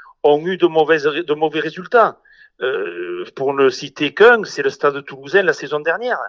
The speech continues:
où ils ont passé plus de huit matchs, euh, sans gagner. Donc huit matchs, huit défaites. Donc c'est énorme. Alors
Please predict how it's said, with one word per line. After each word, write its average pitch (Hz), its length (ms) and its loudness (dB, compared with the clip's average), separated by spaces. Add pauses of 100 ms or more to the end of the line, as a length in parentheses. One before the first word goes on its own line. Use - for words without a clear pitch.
(320)
où 139 160 -8
ils 143 160 -6
ont 143 80 -2
passé 160 360 -2
plus 156 280 -18
de 139 360 -2
huit 147 260 -10
matchs, 220 460 0 (100)
euh, 117 320 0
sans 185 400 0
gagner. 180 640 0 (300)
Donc 131 340 0
huit 175 200 -10
matchs, 175 380 2
huit 185 140 -12
défaites. 196 580 0
Donc 156 220 2
c'est - 240 -8
énorme. 139 480 2 (480)
Alors 160 380 6